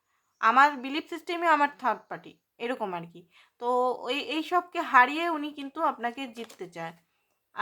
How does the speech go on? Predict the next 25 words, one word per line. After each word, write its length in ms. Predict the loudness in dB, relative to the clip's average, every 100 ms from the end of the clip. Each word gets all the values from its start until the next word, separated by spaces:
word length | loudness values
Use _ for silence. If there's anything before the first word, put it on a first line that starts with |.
| 0
and 120 | 0
স্ট্রেংথ, 360 | -6 -8 -6 -6
সেটার 300 | -6 -4 -4
জন্য 200 | -4 -6
স্ট্রেংথ 400 | -8 -6 -4 -2
জোগাচ্ছে, 500 | -2 -2 -6 -12 -12
নিজেকে 480 | -10 -8 -6 -6 -8 _ _ _ _
শক্তিময় 800 | -10 -8 -12 -12 _ -4 -2 -2
করছে। 420 | -4 -10 -12 -18 -20 _ _ _ -18 -18 _ _ _ _ _ _ _ _ _ _ _ -20 _ _ -20 -20 _
Ten 180 | -4 0
of 100 | 2
Wands, 160 | 2 0
ওনার 400 | 4 6 6 6
লাইফে 500 | 6 6 2 -2 -2
খুব 240 | -6 -2
বার্ডেন 360 | 4 4 2 -2
আছে, 240 | -4 -6
কিছু 260 | -18 -20 -18
চাপ 340 | 0 2 2
আছে, 240 | 0 -8 -2
বা 180 | 0
গিল্টির 500 | 0 -4 -8 -6 -2
বার্ডেন 320 | 4 4 4 0
এখন 280 | 0 -2 -6 -12 _ _
খুবই 260 | -10 -8